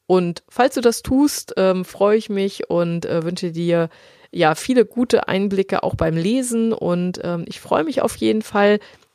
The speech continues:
wenn du weiterhin einschaltest, ähm, wenn du das Buch gelesen hast, wenn du mir eine, äh, Rezension bei Amazon geben würdest. Das wäre total super toll, da freue ich mich auch sehr drüber.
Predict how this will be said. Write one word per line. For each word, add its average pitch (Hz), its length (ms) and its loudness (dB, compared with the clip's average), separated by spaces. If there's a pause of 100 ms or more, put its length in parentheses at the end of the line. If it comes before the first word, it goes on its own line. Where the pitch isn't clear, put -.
(100)
wenn 190 280 4
du 170 360 2
weiterhin 202 420 2
einschaltest, 196 1000 -2
ähm, 165 540 -4 (140)
wenn 175 240 4
du 165 440 2 (480)
das 175 220 2
Buch - 200 -4
gelesen 226 420 0
hast, 196 260 0
wenn 175 120 0
du 170 80 -2
mir 165 260 -2
eine, 160 280 -2 (460)
äh, 175 100 2
Rezension 170 480 2
bei 160 160 4 (180)
Amazon 220 540 2
geben 185 260 0
würdest. 175 360 0
Das 165 160 -2
wäre 156 300 -2
total 175 400 -4
super 170 240 -6
toll, 175 220 -2
da 156 100 -2
freue - 200 -4
ich 160 80 -12
mich 170 140 -8
auch 185 100 2
sehr 160 160 -4
drüber. 156 340 -6